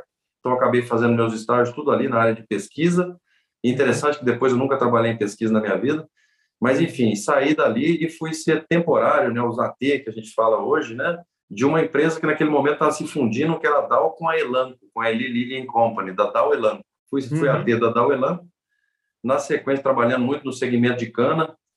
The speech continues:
Speaker 1: e, e, e uma curiosidade, me recordo que minha, meu primeiro dia de trabalho, eu fui numa usina próxima a Presidente Prudente, e era pra soltar uma aplicação, e, e, e a barra de pulverização parecia um L, de tão torta que ela tava, né?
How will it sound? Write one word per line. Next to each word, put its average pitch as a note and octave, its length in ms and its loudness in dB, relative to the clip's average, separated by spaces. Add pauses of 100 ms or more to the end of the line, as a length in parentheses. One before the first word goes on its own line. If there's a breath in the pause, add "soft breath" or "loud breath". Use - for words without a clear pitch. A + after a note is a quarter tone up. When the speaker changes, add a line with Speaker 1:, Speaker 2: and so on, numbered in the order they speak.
(160)
Speaker 1:
e, A2+ 80 0
e, A#2+ 600 2
e A#2+ 60 4
uma B2+ 140 2
curiosidade, B2+ 600 0
me B2+ 80 -4
recordo C3 460 0
que - 100 -12
minha, C3 140 -4
meu B2+ 240 -2
primeiro F3+ 260 0
dia F3 80 -2
de F3 100 -4
trabalho, D3 460 0
eu D3+ 60 -10
fui - 120 -12
numa D#3 240 -6
usina D#3+ 520 -8
próxima C3+ 320 2
a C3 40 -2
Presidente B2+ 440 -4
Prudente, B2+ 560 -2 (640)
e C#3 240 2
era D3 160 4
pra D3 140 -2
soltar D3 360 0
uma D3 80 4
aplicação, D3 760 -2
e, C#3+ 300 -2
e, C#3+ 180 -4
e C#3 60 2
a C#3 80 2
barra D3+ 280 0
de - 120 -8
pulverização D3 880 0
parecia D#3+ 640 -2
um E3+ 360 2
L, B2+ 400 2
de A#2 160 -6
tão A#2+ 160 -2
torta C3 400 0
que C3 80 -2
ela B2+ 140 2
tava, G#2 460 -2
né? B2+ 220 -8